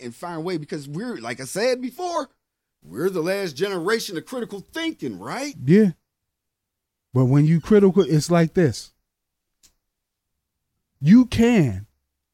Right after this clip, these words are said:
Speaker 2: move with all these barriers against you.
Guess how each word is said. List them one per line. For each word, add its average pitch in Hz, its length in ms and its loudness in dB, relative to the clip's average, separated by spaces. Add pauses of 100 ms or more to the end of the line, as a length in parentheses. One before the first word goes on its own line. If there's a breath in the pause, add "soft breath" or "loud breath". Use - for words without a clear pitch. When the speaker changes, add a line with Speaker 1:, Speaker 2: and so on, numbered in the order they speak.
(540)
Speaker 2:
move 143 720 6 (760)
with 143 160 6
all 170 300 8
these 165 240 4
barriers 147 540 6
against 143 420 2
you. 92 120 -6